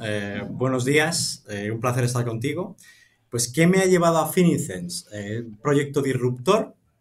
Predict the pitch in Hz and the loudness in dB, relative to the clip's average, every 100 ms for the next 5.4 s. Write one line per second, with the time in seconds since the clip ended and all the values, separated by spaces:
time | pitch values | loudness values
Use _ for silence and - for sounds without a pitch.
0 | _ 101 98 101 117 135 131 127 120 147 | _ -16 -12 -6 -2 0 0 -2 -2 -2
1 | 156 214 - _ 98 101 117 123 117 113 | -2 -4 -8 _ -10 -6 -4 -4 -6 -4
2 | 139 151 175 - _ _ _ _ _ - | -4 -4 -4 -10 _ _ _ _ _ -20
3 | 95 95 92 - - 113 127 127 120 127 | -16 -14 -14 -12 -8 -4 -2 0 0 -2
4 | 123 113 107 131 127 127 123 113 113 113 | -2 -4 -6 -6 -4 -4 -4 -4 -4 -6
5 | 110 135 123 - | -4 -2 -2 -4